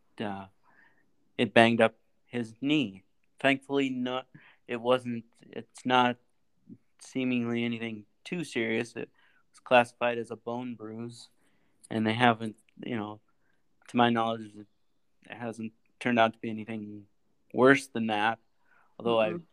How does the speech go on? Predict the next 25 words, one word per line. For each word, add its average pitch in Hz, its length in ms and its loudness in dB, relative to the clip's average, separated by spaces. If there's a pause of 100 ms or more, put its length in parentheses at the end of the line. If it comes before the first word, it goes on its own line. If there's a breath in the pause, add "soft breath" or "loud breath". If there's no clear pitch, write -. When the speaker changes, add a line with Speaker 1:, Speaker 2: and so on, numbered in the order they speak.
Speaker 1:
did 131 160 -2
learn 117 280 -4
that 110 200 -10
that 117 220 -2 (600)
is, 107 380 -14 (540)
uh, 95 340 -2 (920)
that, 113 260 -2
Speaker 2:
Bone 220 160 8
Speaker 1:
that 233 80 10
Speaker 2:
bruises 208 380 8
Speaker 1:
a 190 40 6
Speaker 2:
are 151 100 10
Speaker 1:
bone 156 100 4
Speaker 2:
really 175 200 4
Speaker 1:
bruise 135 80 -2
is, - 60 -12 (180)
like, 123 160 0
Speaker 2:
painful. 151 160 0
Speaker 1:
really, 123 260 -8 (680)
like, 113 200 -10 (800)
one 117 240 -6
level 113 240 0
below 110 600 -4
a 117 160 -4
fracture. 110 580 -2